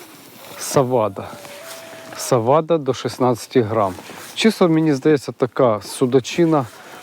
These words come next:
палка з човна. Якщо вам не потрібно кидати двадцятки, тридцятки, то суперова палка. П'ятнашки вона просто швиряє супер. І десятку, гляньте, як вона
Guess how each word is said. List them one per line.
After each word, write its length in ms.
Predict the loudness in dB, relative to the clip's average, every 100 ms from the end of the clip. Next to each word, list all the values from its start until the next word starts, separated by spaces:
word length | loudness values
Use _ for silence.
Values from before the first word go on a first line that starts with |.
| -8
палка 440 | 2 2 2 -2 -6
з 140 | -8
човна. 540 | -2 4 4 2 -4 -6 _ _ _ -20 -20 -20 -16 -2
Якщо 280 | 0 2 2
вам 160 | 2
не 80 | 0
потрібно 480 | -2 0 0 0 -2
кидати 460 | 0 2 2 2 -4
двадцятки, 800 | 0 -2 0 0 0 -2 -4 -4 -2
тридцятки, 800 | 0 0 0 2 2 -2 -6 -6 -6 -20 -20 -20 _ -6
то 300 | 2 4 2 -2
суперова 680 | -2 -2 2 4 4 2 0
палка. 380 | 0 0 -2 -10 -14 -16 -16 -6
П'ятнашки 640 | 0 2 4 2 2 -2
вона 320 | 2 2 2 0
просто 420 | 0 -2 0 -2
швиряє 520 | 2 2 4 4 2
супер. 520 | -2 -4 -4 0 2
І 100 | 2
десятку, 640 | 2 0 2 0 0 -4
гляньте, 440 | 0 2 0 0 -2
як 180 | 0 -2
вона 220 | -2